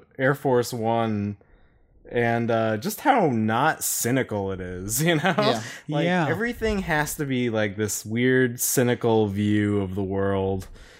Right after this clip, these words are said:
Speaker 1: And, like, you know, everyone's an anti-hero. There's nobody who's just like,
Speaker 2: Well, if you're
Speaker 1: Oh.
Speaker 2: innocent, you're dumb, right?
Speaker 1: Yeah.
Speaker 2: Innocence is, is stupidity.
Speaker 1: Yeah,
Speaker 3: Yep.
Speaker 1: innocence is stupidity now. And there was something that was just fun about just watching Harrison Ford, the pure good president,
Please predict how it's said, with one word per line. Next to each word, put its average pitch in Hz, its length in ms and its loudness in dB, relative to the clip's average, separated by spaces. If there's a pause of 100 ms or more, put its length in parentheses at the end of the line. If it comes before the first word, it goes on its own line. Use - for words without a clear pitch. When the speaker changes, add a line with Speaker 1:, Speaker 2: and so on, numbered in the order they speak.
(160)
Speaker 1:
And, 110 420 0
like, 104 520 -2
you 117 80 -2
know, 107 160 0
everyone's 143 480 2
an 107 100 -4 (120)
anti-hero. 131 1300 2
There's 113 200 -2
nobody 127 460 2
who's 113 320 -2
just 110 260 -4
like, 104 640 0 (460)
Speaker 2:
Well, - 120 2
if 175 60 0
you're 190 120 2
Speaker 1:
Oh. - 40 0
Speaker 2:
innocent, 220 340 2
you're 123 120 0
dumb, 113 440 -2
right? 120 200 -2
Speaker 1:
Yeah. 190 200 0
Speaker 2:
Innocence 170 280 0
is, 127 260 -6
is 139 140 -4
stupidity. 151 640 0
Speaker 1:
Yeah, 156 180 2
Speaker 3:
Yep. 160 140 2
Speaker 1:
innocence 190 420 0
is 175 120 -2
stupidity 135 680 -2
now. 135 220 2
And 139 80 2
there 147 80 4
was 151 120 0
something 233 380 0
that 170 120 2
was 151 220 0
just 151 240 -2
fun 143 380 0
about 110 280 0
just 107 120 -8
watching 123 320 0
Harrison 139 440 0
Ford, 120 500 2
the 101 80 -8
pure 139 500 2
good 120 480 0
president, 120 600 -2